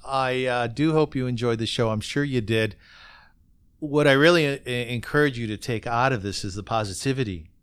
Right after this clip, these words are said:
of our discussion, the positivity within Miriam Borden, um, who, and you've really mapped out your life quite well. I know there were times where you're struggling with where to go, but you figured it out,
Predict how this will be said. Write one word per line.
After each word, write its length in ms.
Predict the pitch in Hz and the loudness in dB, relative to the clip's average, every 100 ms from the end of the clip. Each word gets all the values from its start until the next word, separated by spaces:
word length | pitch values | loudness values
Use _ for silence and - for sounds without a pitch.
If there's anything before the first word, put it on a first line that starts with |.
| _ | _
of 160 | 104 95 | -10 -6
our 140 | 101 | -6
discussion, 480 | 92 - 107 104 95 | -6 -8 -6 -6 -6
the 80 | 92 | -8
positivity 680 | 110 101 95 92 117 110 98 | -6 -6 -6 -8 -8 -6 -8
within 320 | 95 92 92 | -8 -6 -6
Miriam 360 | 98 101 90 | -6 -6 -6
Borden, 400 | 85 104 107 82 - - - - - | -4 -4 -4 -6 -12 -20 -20 -20 -8
um, 340 | 98 95 90 - - | -4 -4 -4 -8 -6
who, 220 | 135 131 139 | -6 -4 -4
and 160 | 147 | -4
you've 140 | 147 151 | -4 -2
really 240 | 185 185 | -2 0
mapped 340 | 160 160 160 | 2 0 2
out 140 | 151 147 | -2 0
your 100 | 127 | 0
life 240 | 135 127 | 0 -2
quite 260 | - 131 117 | -2 -2 2
well. 220 | 123 135 | 2 2
I 120 | 107 | 2
know 120 | 110 | -2
there 100 | 117 | -2
were 120 | 110 101 | -4 -4
times 340 | - 113 110 | -2 -2 -2
where 80 | 107 | -4
you're 140 | 95 | -6
struggling 400 | - - 107 104 | -4 0 0 0
with 160 | 101 - | -6 -6
where 140 | 101 | -4
to 100 | 98 | -4
go, 340 | 90 101 139 208 - - - - | -2 -2 -2 -6 -18 -20 -8 -2
but 180 | 123 | 0
you 60 | 131 | 2
figured 360 | - 180 208 123 | 4 4 4 2
it 120 | 110 | 2
out, 380 | 170 82 71 | 0 -2 -6